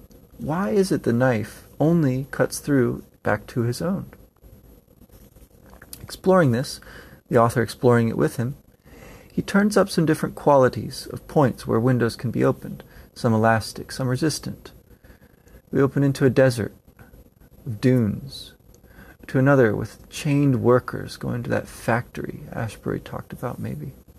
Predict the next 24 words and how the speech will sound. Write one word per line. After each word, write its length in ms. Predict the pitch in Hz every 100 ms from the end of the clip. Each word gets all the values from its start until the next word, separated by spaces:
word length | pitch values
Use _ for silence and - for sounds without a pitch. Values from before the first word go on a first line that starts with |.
| - - - - - - - - -
He 120 | 170
establishes 640 | 165 - 190 233 202 180
the 100 | -
rules 500 | 139 135 147 135 113
that 220 | - 123 - _ _ - _ - - -
the 80 | 113
old 180 | 131
man 320 | 127 127 131 131
in 80 |
the 60 | 123
tower, 440 | - - 127 104 117
Giacomo 440 | - 104 - 120
Paradisi, 640 | 117 127 113 123 117 127 - - -
didn't 260 | - 127 113
have 220 | 117 -
time 280 | - 107 101
to 100 | -
explain. 560 | - - 123 113 - - _ _ _ _ - - _ - _ - -
For 140 | - 131
paces 540 | - 180 190 - 185
where 240 | 170 143 - - -
cutting 300 | 170 165 151
through 220 | - 143
happens, 640 | - 175 - 101 113 -